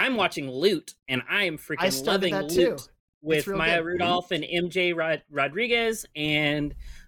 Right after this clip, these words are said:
Speaker 1: um, I think it's
Speaker 2: Ron
Speaker 1: Rodriguez. I hope
Speaker 2: Funches
Speaker 1: that's
Speaker 2: is in it.
Speaker 1: Ron Hunches, Nate Faxon,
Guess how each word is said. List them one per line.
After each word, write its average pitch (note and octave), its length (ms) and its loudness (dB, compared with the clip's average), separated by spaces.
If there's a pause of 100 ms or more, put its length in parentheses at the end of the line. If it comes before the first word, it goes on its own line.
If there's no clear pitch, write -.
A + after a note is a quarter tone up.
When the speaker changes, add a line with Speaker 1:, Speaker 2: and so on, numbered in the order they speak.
(120)
Speaker 1:
um, C#3 520 0
I - 220 -6
think E3+ 120 -6
it's E3 60 2
Speaker 2:
Ron D#3+ 120 2
Speaker 1:
Rodriguez. A#2+ 140 -4
I F#3 360 0
hope G3+ 140 0
Speaker 2:
Funches - 20 -12
Speaker 1:
that's C#3+ 220 -2
Speaker 2:
is E3 260 -8
in D#3+ 140 0
it. D#3+ 80 -8
Speaker 1:
Ron D3 180 2
Hunches, G3+ 600 -2
Nate D#3 240 -8
Faxon, F#3 760 -2